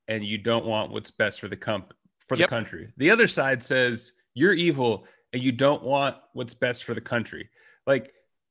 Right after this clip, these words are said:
Speaker 1: think that maybe people are just looking out for their own interest and they, they don't have a malicious intent to try to ruin you. We, we're not dealing with a Bond villain. It's like, I'm trying to get through my day. This is how I am.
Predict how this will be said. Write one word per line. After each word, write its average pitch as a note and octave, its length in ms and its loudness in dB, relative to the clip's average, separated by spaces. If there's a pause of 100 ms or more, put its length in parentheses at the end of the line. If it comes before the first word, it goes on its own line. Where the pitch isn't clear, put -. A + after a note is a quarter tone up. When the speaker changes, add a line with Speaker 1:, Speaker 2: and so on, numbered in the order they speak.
(180)
Speaker 1:
think F3 360 0
that D3+ 240 2
maybe D#3+ 320 0
people E3+ 400 -2
are D3 100 4
just B2 360 -4
looking C3+ 320 0
out C3 120 0
for C#3 120 -4
their B2+ 160 4
own B2 60 4
interest B2+ 500 0
and B2 120 -4
they, A#2+ 140 2
they A#2+ 180 -4
don't C3 220 0
have C3+ 180 2
a A2+ 60 2
malicious B2+ 500 -2
intent C3+ 540 -2
to A#2+ 100 -8
try A#2+ 300 4
to A2+ 560 -4 (640)
ruin C3+ 440 4
you. F2+ 240 -12
We, G#2+ 180 -4
we're B2+ 180 -2
not C3 300 2
dealing C#3 420 2
with A#2+ 120 -4
a A2+ 40 0
Bond A#2+ 440 0
villain. F#2+ 440 -6
It's - 440 -4
like, A#2+ 280 0 (240)
I'm C#3+ 180 0
trying D3 220 4
to C3+ 60 0
get B2 160 -4
through A#2+ 120 -2
my A2+ 180 4
day. A2 260 2
This G#2+ 200 -4
is A2 180 -8
how G#2 460 0 (120)
I G#2 120 -2
am. G#2+ 500 0